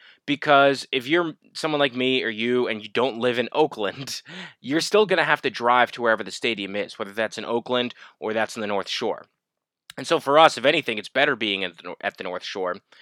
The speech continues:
because there's parking, and in Oakland there is zero parking. So really the only people it's benefiting are people who live in Oakland, who could walk to the game, who now have to take a shuttle.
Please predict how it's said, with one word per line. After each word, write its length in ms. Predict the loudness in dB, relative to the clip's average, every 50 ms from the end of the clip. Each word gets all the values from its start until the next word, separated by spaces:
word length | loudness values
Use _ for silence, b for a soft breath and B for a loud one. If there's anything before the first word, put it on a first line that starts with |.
| B B B _
because 260 | -16 -12 -12 -8 -6
there's 160 | -6 -6 -6 -8
parking, 520 | -6 -2 0 0 0 0 -4 -10 -14 _ -10
and 120 | -6 -4
in 80 | -4 -2
Oakland 340 | -4 -4 -6 -8 -6 -4 -2
there 120 | -2 -2
is 200 | -4 -6 -8 -6
zero 280 | -4 -2 -2 -2 -4 -4
parking. 460 | -6 -8 -10 -10 -10 -16 -20 -20 _ _ B B B B B B B B B B
So 140 | -12 -4 0
really 220 | 2 2 2 2
the 100 | 2 0
only 120 | 0 0 -2
people 220 | -2 -2 -2 -4
it's 100 | -4 0
benefiting 480 | 2 2 2 2 2 0 -2 -2 -2 -4
are 60 | -6
people 240 | -8 -10 -10 -10 -10
who 100 | -10 -6
live 220 | -4 -2 -2 -2
in 80 | -4 -4
Oakland, 340 | -4 -6 -6 -8 -12 -12
who 100 | -14 -14
could 280 | -8 0 2 2 2 4
walk 220 | 4 4 4 2
to 60 | -2 -8
the 80 | -6
game, 200 | -4 -2 -2 -2
who 100 | -2 0
now 160 | 2 2 2
have 140 | 2 0 -4
to 80 | -4 -6
take 160 | -8 -8 -6
a 20 |
shuttle. 380 | -8 -6 -4 -4 -4 -4 -8